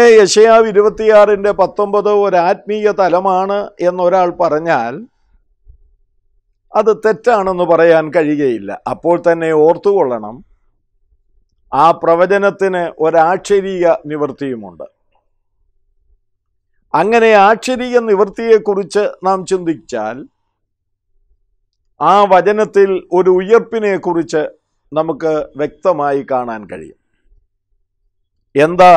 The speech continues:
നാം അവിടെ വായിക്കുന്നത്? "നിന്റെ മൃതന്മാർ ജീവിക്കും, എൻ്റെ ശവങ്ങൾ എഴുന്നേൽക്കും, പൊടിയിൽ കിടക്കുന്നവരെ ഉണർന്ന്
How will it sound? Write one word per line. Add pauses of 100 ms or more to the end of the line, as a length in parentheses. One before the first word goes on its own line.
(220)
നാം
അവിടെ
വായിക്കുന്നത്? (1400)
"നിന്റെ
മൃതന്മാർ (260)
ജീവിക്കും, (1800)
എൻ്റെ (220)
ശവങ്ങൾ (320)
എഴുന്നേൽക്കും, (1600)
പൊടിയിൽ (160)
കിടക്കുന്നവരെ (260)
ഉണർന്ന്